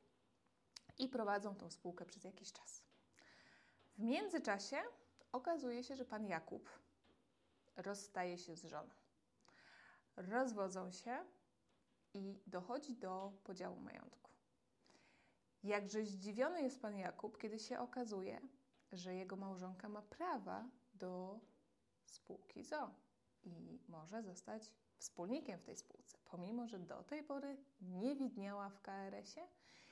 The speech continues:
i nigdy nie była za nic odpowiedzialna, jeżeli chodzi o prowadzenie spółki z o.o. Jest to sytuacja, w której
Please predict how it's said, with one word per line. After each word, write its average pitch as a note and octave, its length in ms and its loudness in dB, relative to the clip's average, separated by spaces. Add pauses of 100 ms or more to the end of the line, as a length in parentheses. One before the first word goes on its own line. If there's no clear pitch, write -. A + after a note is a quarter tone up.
(160)
i F#3+ 60 -2
nigdy C#4+ 720 2 (420)
nie G3+ 200 0
była G3+ 320 0
za G3 300 4
nic B3+ 280 4
odpowiedzialna, F3+ 920 -4
jeżeli G#3 380 -6
chodzi F#3+ 340 -4
o F3+ 60 -4
prowadzenie E3+ 520 -8
spółki - 380 -12
z - 80 -8
o.o. - 60 -12 (1700)
Jest F#3+ 160 2
to A3+ 80 2
sytuacja, G3 480 2
w C4+ 60 -12
której G3 600 2